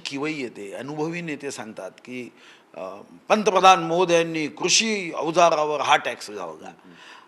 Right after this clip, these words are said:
Speaker 1: आता त्यांना याची माहिती नाही का
Speaker 2: हम्म.
Speaker 1: की आता पंतप्रधान महोदय टॅक्स लावत नाही,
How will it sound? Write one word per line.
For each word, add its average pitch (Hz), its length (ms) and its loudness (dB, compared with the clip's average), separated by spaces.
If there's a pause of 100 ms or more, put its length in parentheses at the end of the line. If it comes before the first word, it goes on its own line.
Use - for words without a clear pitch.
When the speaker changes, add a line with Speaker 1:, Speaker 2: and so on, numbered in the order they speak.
(140)
Speaker 1:
आता 202 200 -6
त्यांना 233 360 -6
याची 247 220 -6
माहिती 165 560 -8
नाही 196 200 -4
का 95 480 -6 (160)
Speaker 2:
हम्म. 90 120 -20 (340)
Speaker 1:
की 208 320 -8
आता 208 680 2 (560)
पंतप्रधान 180 680 2
महोदय 190 760 2
टॅक्स 196 460 0
लावत 160 560 2
नाही, 143 440 -4